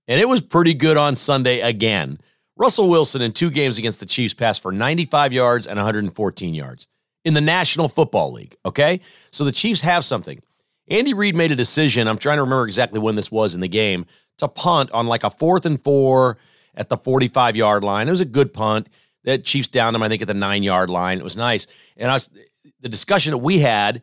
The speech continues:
while we were watching was, "Well, why is he doing this?" And I said, "Because he has a defense that he's never had before."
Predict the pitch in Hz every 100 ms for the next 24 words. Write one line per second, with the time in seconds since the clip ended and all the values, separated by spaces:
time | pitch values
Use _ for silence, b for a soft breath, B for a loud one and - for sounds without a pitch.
0 | _ _ _ _ _ 113 123 190 180 123
1 | 110 113 113 104 104 113 151 151 120 123
2 | 180 135 101 85 104 127 123 - 147 131
3 | 123 151 143 98 113 208 156 123 101 104
4 | 101 98 87 85 80 78 - 76 52